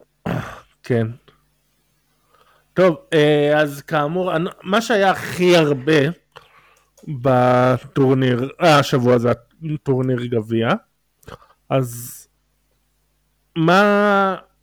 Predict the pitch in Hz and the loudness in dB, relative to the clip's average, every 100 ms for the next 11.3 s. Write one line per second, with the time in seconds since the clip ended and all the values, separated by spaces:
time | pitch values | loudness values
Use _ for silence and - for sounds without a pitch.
0 | _ - 180 214 277 254 - - 180 165 | _ -12 0 2 4 2 -2 -2 2 4
1 | 175 - 151 135 117 113 113 117 - 127 | 2 -2 -2 -2 -2 -2 -2 -4 -6 -6
2 | 117 139 226 254 - - - _ - 127 | -2 0 0 -4 -12 -20 -20 _ -12 -8
3 | 127 139 135 135 135 135 135 - _ - | 0 2 4 4 2 2 -2 -6 _ -12
4 | 180 180 170 170 - - 160 131 165 - | -6 -2 2 2 0 -2 -4 -2 -6 -4
5 | - 147 147 139 127 127 - - 156 - | -2 -2 0 -2 -2 -4 -10 -10 -12 -6
6 | 151 151 - 147 147 147 - 123 120 123 | -4 -4 -6 -6 -4 -4 -4 -6 -4 -8
7 | 127 123 127 151 160 143 139 151 165 _ | -6 -6 -6 -6 -8 -6 -4 -4 -6 _
8 | - - - 262 294 330 339 320 - - | -20 -10 -2 0 2 2 2 0 0 0
9 | 277 311 320 233 151 139 - 165 139 - | 2 4 4 4 4 4 0 -6 -6 -6
10 | 131 - 151 135 127 - 135 120 131 127 | -10 -8 -8 -6 -6 -4 -4 -2 -2 0
11 | 120 120 110 | 0 -2 -6